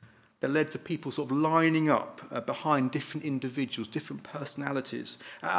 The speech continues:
as a way of advancing their own position and power within the church. It's kind of a reflected glory thing where people would attach themselves to particular leaders in order to make a real spiritual impression,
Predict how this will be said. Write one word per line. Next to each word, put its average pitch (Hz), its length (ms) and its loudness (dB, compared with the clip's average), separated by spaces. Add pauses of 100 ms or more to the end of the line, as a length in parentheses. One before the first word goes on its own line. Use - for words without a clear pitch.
as 165 100 6
a 160 40 8
way 208 260 4
of 147 60 2
advancing 135 840 2
their 123 240 6
own 165 180 0
position 110 600 -4
and 117 160 -4
power 107 540 -2 (380)
within 110 320 2
the 101 80 -6
church. - 560 -8 (540)
It's - 120 -6
kind 240 160 10
of 160 60 10
a 147 40 6
reflected 147 640 6
glory 151 440 8
thing 113 300 0
where 120 240 6 (240)
people 165 300 0
would 139 140 0
attach - 420 -4
themselves 127 420 4
to - 100 -10
particular 143 580 -2 (260)
leaders 170 800 2 (480)
in 143 80 2
order 151 200 4
to 135 100 -2
make 131 160 2
a 127 40 2
real 127 200 0
spiritual 120 600 -6
impression, - 680 -8